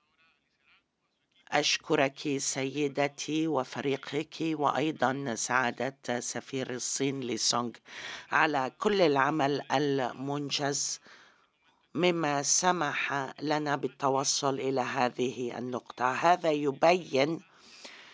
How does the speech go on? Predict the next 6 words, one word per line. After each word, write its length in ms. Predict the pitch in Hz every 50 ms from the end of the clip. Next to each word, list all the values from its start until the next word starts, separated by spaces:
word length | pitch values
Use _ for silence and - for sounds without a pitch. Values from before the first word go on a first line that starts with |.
| - - _ _ _ _ _ _ - 156
الدبلوماسية 1500 | 170 170 170 - _ - - 220 233 226 - 190 202 185 175 160 147 143 135 - - 147 131 120 117 117 117 113 110
الشفافة 1040 | - - - 160 190 190 - - - 156 - - - 147 127 120 - - 139 135 131
والشاملة 1040 | 127 123 127 135 139 - - - - 165 160 156 147 151 151 147 131 127 127 123 127
والبراغماتية 1040 | 117 139 151 147 - - - 208 233 226 202 180 147 143 143 - - 143 131 127 117
التي 440 | 120 120 120 131 120 - - - 127
انتهجها 720 | 131 123 - - 170 185 - 160 147 - - - 139 -